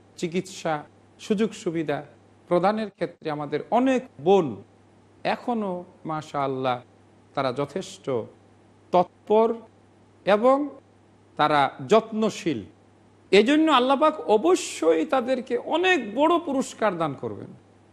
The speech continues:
আমরা বলছি ক্রাইসিস, সমস্যা, এটি বর্তমানে আমাদের জন্য একটি সমস্যা হিসাবে চিহ্নিত হয়েছে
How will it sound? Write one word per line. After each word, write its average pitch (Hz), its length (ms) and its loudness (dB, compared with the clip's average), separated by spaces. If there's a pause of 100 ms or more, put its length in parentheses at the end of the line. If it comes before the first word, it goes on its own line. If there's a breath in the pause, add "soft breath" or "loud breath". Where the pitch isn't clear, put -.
আমরা 311 340 4
বলছি 269 380 0
ক্রাইসিস, 277 580 2 (1000)
সমস্যা, - 560 0 (640)
এটি 240 300 4
বর্তমানে 254 600 2
আমাদের 254 440 0
জন্য 254 240 -2
একটি 247 220 -6
সমস্যা 233 600 -4
হিসাবে 233 520 0 (1120)
চিহ্নিত 330 440 6
হয়েছে 214 460 4